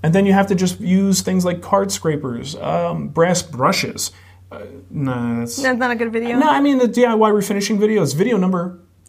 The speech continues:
Speaker 1: three.
Speaker 2: Three.
Speaker 1: It's early.
Speaker 2: It's really early.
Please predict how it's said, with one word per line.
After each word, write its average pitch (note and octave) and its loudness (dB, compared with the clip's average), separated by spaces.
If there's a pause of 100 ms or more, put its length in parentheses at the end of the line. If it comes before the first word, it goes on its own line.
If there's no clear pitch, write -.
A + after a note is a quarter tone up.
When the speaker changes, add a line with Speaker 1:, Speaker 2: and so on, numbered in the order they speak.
(140)
Speaker 1:
three. - -12
Speaker 2:
Three. F#3+ -8 (680)
Speaker 1:
It's E3 0 (140)
early. D#3 -2
Speaker 2:
It's B3+ 0
really G3+ -8
early. - -2